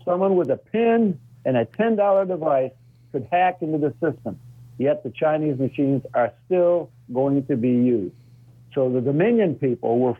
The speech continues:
forced to disclose in Williamston, Tennessee recently that its source code was defective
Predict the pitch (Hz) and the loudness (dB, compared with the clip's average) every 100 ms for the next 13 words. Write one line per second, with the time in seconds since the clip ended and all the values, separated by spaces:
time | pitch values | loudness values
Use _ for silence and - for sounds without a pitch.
0 | - 196 214 214 - 214 220 - 165 143 | -2 0 0 -2 -6 -2 -2 0 0 2
1 | 135 131 120 113 143 180 185 - 180 160 | 2 0 -2 0 0 0 -2 -4 -4 -4
2 | - 160 147 - 143 120 120 117 110 - | -2 -2 -2 -2 0 2 2 0 -2 -6
3 | 107 110 - _ _ _ - 139 139 156 | -4 -4 -4 _ _ _ -6 0 0 -2
4 | _ 202 214 170 - 143 135 123 123 107 | _ 0 0 -4 -2 0 0 0 -4 -4
5 | 110 - 190 185 113 107 | -8 -2 -2 -2 -4 -6